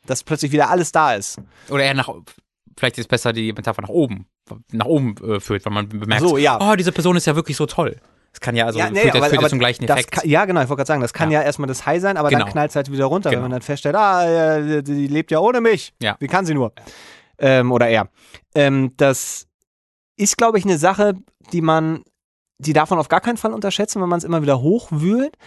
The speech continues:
Speaker 1: Ich glaube aber, es ist auch durchaus möglich, dass man, dass man damit arbeitet. Also,
Speaker 2: Hm.
Speaker 1: dass man sich das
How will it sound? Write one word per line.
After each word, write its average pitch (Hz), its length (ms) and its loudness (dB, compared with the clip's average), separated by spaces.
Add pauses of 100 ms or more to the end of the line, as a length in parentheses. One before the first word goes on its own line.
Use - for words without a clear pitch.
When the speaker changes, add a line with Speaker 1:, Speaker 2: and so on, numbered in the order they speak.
(160)
Speaker 1:
Ich 233 220 -4
glaube 220 320 4
aber, 202 260 2
es 175 80 -4
ist - 140 -8
auch 156 80 -4
durchaus 165 320 -2
möglich, 170 320 -2
dass 160 180 -4
man, 151 240 0
dass 139 180 -6
man 143 140 -2
damit 135 340 -2
arbeitet. 135 560 2
Also, 120 180 -4
Speaker 2:
Hm. 120 40 -6
Speaker 1:
dass 127 180 -4
man 127 340 -2
sich 120 180 -6
das - 260 -4